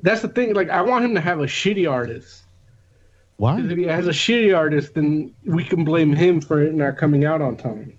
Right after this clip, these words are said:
Speaker 2: Oh. Well, I mean, I think Oh, but you don't wanna blame Copel even though he's good?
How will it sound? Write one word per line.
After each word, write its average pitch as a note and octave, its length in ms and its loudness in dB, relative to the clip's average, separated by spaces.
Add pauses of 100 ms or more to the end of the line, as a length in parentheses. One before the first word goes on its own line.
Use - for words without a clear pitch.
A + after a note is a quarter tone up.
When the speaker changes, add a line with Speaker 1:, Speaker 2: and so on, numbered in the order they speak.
(1080)
Speaker 2:
Oh. G2 380 -2 (560)
Well, B3 180 0
I A#3+ 40 2
mean, A3 160 2
I F#3+ 100 2
think G#3+ 480 -4 (2000)
Oh, D3+ 180 2
but B2 160 2
you B2+ 120 2
don't B2+ 140 2
wanna A2+ 180 0
blame A2 280 -2
Copel A#2+ 540 -2
even A2+ 180 0
though A2 160 0
he's A2 380 -2
good? A#2+ 240 2